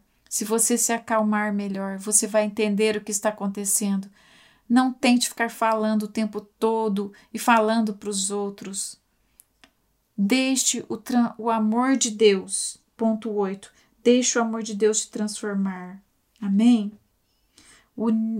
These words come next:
nós precisamos deixar que o amor de Deus nos transforme, receber o amor dele e amar a nós mesmos e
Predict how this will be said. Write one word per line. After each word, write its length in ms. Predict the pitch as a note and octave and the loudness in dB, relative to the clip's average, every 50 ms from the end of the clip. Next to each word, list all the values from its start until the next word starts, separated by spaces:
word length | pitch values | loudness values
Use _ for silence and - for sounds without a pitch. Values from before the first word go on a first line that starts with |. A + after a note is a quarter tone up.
| - - _ _ | -8 -10 _ _
nós 240 | G#3+ A3+ A3+ A#3 - | 0 0 2 0 0
precisamos 880 | - - A3+ - - A#3 A3 G#3+ A#3 A#3+ A#3+ A#3+ A#3+ A#3 A#3 A3 G#3+ | -2 -2 0 0 0 0 0 2 4 6 6 6 6 4 2 0 -2
deixar 600 | G#3 A#3 A#3+ A#3 A3 - - - A#3+ A#3 A#3 A3+ | -2 -2 0 0 0 0 0 2 2 2 2 2
que 140 | A#3 - - | -2 -6 -4
o 80 | A#3 A#3 | -2 0
amor 300 | A3+ A3 A3 A3 A3+ A#3 | 0 0 0 -2 -4 -4
de 140 | G#3+ A#3 G#3 | -4 -4 0
Deus 280 | G3+ A3 A3 G#3+ G#3+ | 2 2 2 0 -2
nos 200 | - G#3+ G#3+ - | -4 -4 -4 -6
transforme, 960 | - - A3+ A3 G#3 - - - - A3 G#3+ G#3+ G#3 G#3 G3+ G3+ G3 G3 G3 - - - - _ | -4 -4 -2 -2 0 -2 -4 -2 -2 0 0 0 2 0 0 0 0 0 -4 -10 -20 -20 -20 _
receber 640 | - A#3+ A#3 - - C4 A3+ G3+ G3+ A3+ A#3 A#3 A3+ | 2 4 4 6 4 4 0 2 2 4 4 4 2
o 60 | A#3 A3+ | 0 -2
amor 340 | A3 G#3+ G#3 G#3+ G#3 G#3 | -2 -2 -2 -2 -4 -4
dele 460 | G3 F#3+ G3+ G3+ G3 G3 F#3+ G3 G3 - _ _ _ _ _ | -4 -4 -4 -4 -4 -4 -8 -10 -14 -16 _ _ _ _ _
e 100 | A3+ A#3 | 2 4
amar 540 | A#3+ A#3 A3+ A3 A3 A3+ A3+ A#3 A#3 A3 A3 | 4 4 4 2 0 0 0 0 0 0 0
a 60 | G#3+ | 0
nós 320 | G#3+ G#3+ G#3 G#3 G3+ - | -2 -2 -2 -2 -2 -2
mesmos 640 | G#3+ G3+ G3 G3 G3 G3 - - G3 G3 G3+ - - _ - - _ _ _ _ | -2 -2 -2 -4 -4 -6 -6 -6 -6 -6 -8 -8 -10 _ -20 -20 _ _ _ _
e 140 | - A#3+ G#3+ | -4 -4 -4